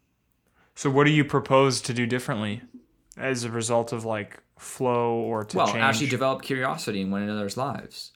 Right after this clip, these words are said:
Speaker 2: right?
Speaker 1: Right.
Speaker 2: Yeah,
Speaker 1: Which
Speaker 2: like, actually ask each other questions and then, like, and then try and understand what they're saying rather than thinking of, like, what we're gonna say next.
Speaker 1: Did you, did you
Speaker 2: Right?
Speaker 1: think
Speaker 2: Like
Speaker 1: that this conversation today was like that?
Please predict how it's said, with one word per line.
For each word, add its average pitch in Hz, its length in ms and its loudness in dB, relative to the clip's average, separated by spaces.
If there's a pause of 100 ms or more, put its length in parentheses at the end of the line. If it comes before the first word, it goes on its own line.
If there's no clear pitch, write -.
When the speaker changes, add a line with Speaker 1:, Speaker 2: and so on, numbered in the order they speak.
Speaker 2:
right? 104 160 -8
Speaker 1:
Right. 113 300 -4 (1200)
Speaker 2:
Yeah, 147 100 -4
Speaker 1:
Which 165 220 4
Speaker 2:
like, 107 80 -2
actually 110 220 -4
ask 107 220 -4
each 107 120 -6
other 110 100 -2
questions 95 540 -4
and 92 100 -6
then, 95 80 -4
like, 95 180 -4
and 113 80 -4
then 104 100 -2
try 117 180 -2
and 110 80 -4
understand 107 760 -4
what - 180 -6
they're 92 120 -2
saying 113 560 -6
rather 104 300 -2
than 101 160 -2
thinking 98 340 -2
of, 87 100 -6
like, 90 120 -6
what 95 280 -6
we're 101 180 -4
gonna 98 160 -6
say 87 200 -6
next. 98 320 -8
Speaker 1:
Did 143 160 0
you, 175 120 4
did 151 260 2
you 170 80 4
Speaker 2:
Right? 170 80 2
Speaker 1:
think 185 180 4
Speaker 2:
Like 165 100 4
Speaker 1:
that - 40 -2
this 139 160 4
conversation 135 760 2
today 123 440 0
was 175 200 -2
like 170 220 -4
that? 196 300 -6